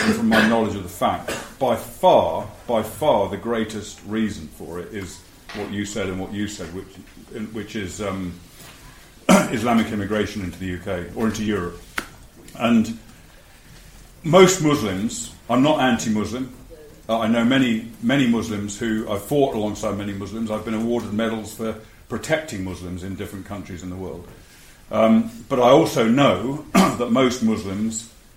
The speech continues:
hate Jews and hate Israel, and they're taught from the cradle to do that. Um, and that leads, of course, of course it leads to,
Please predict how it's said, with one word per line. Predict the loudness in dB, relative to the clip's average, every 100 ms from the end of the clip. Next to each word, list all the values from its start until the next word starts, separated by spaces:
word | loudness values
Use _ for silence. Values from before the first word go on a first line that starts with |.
| -20 -12
hate | -2 -2 0
Jews | 0 0 -2 -12 -16 -10
and | -2
hate | -2 0
Israel, | -2 -2 -2
and | -2
they're | -4
taught | -2 0 0 0
from | 0 2
the | 0
cradle | 0 -2 -2 -6
to | -4
do | -2 -2
that. | -4 -8 -14 -20 -20 -20 -20 -20 -6
Um, | 2 4 4 0 -6 -10 0
and | 4 4 2 -6 -18 -8
that | 0 2 2
leads, | 0 0 2 0
of | -4 -6
course, | 4 6 6 2 -6
of | -6
course | -2 0 0
it | -4
leads | -4 -4 -4 -6
to, | -4 -2 -2 -4